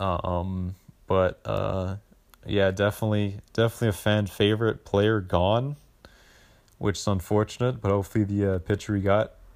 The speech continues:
uh, from the Yankees can help us in the future. And, uh,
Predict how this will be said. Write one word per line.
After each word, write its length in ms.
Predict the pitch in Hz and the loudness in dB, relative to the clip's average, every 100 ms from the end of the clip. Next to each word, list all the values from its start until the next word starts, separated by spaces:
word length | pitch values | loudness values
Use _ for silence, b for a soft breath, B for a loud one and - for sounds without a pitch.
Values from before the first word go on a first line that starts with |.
| - | -16
uh, 320 | - 107 104 101 | -8 -6 -6 -8
from 240 | - 113 | -6 -4
the 80 | 104 | -2
Yankees 480 | 101 104 - 110 98 | -2 -4 -4 -6 -4
can 140 | 92 | -2
help 260 | 95 104 107 | -2 0 -2
us 360 | 98 - - - | -4 -6 -14 -10
in 80 | 104 | -6
the 80 | 95 | -6
future. 480 | - 104 - 123 127 - B B B B B B B B - - | -2 -2 0 -2 -2 -12 B B B B B B B B -20 -12
And, 380 | - 98 101 101 | -4 -2 -2 -4
uh, 340 | 101 104 104 | -4 -4 -4